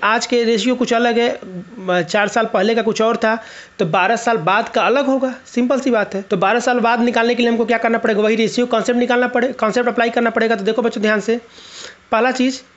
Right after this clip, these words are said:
कि देखो इनका जो scale है, देखो ध्यान से देखना, ये scale है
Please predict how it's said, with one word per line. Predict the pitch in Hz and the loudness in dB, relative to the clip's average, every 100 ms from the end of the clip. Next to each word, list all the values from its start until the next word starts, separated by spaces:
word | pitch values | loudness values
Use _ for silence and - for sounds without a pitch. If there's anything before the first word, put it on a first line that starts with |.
| _ _ - | _ _ -8
कि | 233 | -2
देखो | 220 - - - | -2 -2 -4 0
इनका | 240 240 285 | 0 2 0
जो | 285 285 - - - | 2 -2 -4 -8 -4
scale | 220 - 240 254 | -4 -2 0 2
है, | 196 | 2
देखो | 180 202 | 0 0
ध्यान | 196 196 165 220 | -2 -2 0 2
से | 220 | 0
देखना, | 185 180 | 0 0
ये | 175 233 269 | 0 0 0
scale | - 240 254 233 | -2 0 2 2
है | 247 - | 0 -2